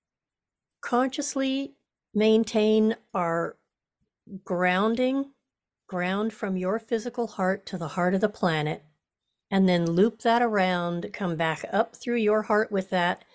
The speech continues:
and then go all the way up through all the dimensions to wherever it is you started. Who cares? The Father. So your heart to the heart of the Mother, and then from the heart of the Mother up to the heart of the Father,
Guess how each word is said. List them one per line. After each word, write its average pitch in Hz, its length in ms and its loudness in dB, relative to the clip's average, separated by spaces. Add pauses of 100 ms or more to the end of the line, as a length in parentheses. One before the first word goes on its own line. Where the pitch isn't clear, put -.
(220)
and 190 220 0
then 180 160 0
go 170 160 2
all 175 220 2
the 262 60 0
way 269 220 -2
up 247 160 -6
through 185 200 -4
all 180 220 -2
the 240 100 2
dimensions 226 640 -2
to 185 100 -8
wherever 190 400 2
it 220 80 2
is 220 260 2
you 208 120 -2
started. 160 500 -4
Who 185 160 -2
cares? - 540 -6 (640)
The 175 60 -2
Father. 156 500 0 (260)
So - 280 -4
your 196 320 2
heart 240 500 0 (420)
to 180 100 -10
the 156 120 -4
heart 175 260 2
of 202 80 4
the 285 100 4
Mother, 226 540 4 (380)
and 180 160 0
then 175 120 2
from 170 220 -4
the 160 100 -4
heart 190 260 0
of 220 60 0
the 247 80 0
Mother 196 580 0
up - 220 -6
to 226 100 -4
the 202 120 0
heart 196 220 2
of 196 60 2
the 214 60 0
Father, 196 520 -2